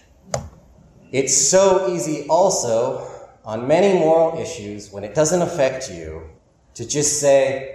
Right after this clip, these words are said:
"That's okay," and win a friend. It's comfortable. The conflict goes away. My friends, it is very scary in the world to be conservative on any issue,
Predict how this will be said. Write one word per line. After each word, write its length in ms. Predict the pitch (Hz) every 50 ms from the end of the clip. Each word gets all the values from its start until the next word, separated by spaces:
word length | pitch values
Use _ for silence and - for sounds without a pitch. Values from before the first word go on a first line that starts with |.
| - - - - - - _ - -
"That's 240 | - 101 117 - -
okay," 580 | 139 131 131 127 95 90 87 87 87 87 87 85 - _ _ _ _ _ _ _ -
and 200 | 107 98 90 87
win 140 | 101 104 107
a 60 | 104
friend. 340 | - - 113 104 98 92 85 - - - - - - - -
It's 200 | 113 - - -
comfortable. 640 | 110 113 110 - - 113 92 92 87 78 - - -
The 40 | -
conflict 540 | - - 123 120 113 101 95 110 110 107 -
goes 180 | 110 107 101 95
away. 520 | 92 92 98 92 85 82 85 82 - - - - - _ _ _ _ _ _ _ _ _
My 120 | - 135
friends, 280 | 139 143 156 160 - -
it 120 | 165 170
is 140 | 156 143 113
very 580 | 110 104 107 120 143 151 156 156 160 156 156 151
scary 840 | - - - 156 143 143 139 135 131 131 131 123 123 117 113 113
in 140 | 117 110 113
the 60 | 113
world 440 | 104 101 107 107 104 104 104 107 104
to 60 | - 110
be 220 | - 127 123 123
conservative 720 | 123 123 117 110 - 151 143 143 139 131 123 120 117 -
on 260 | 123 123 123 120 - 123
any 540 | 127 131 135 131 123 117 107 101 - 98
issue, 400 | 101 101 - - 101 92 90 76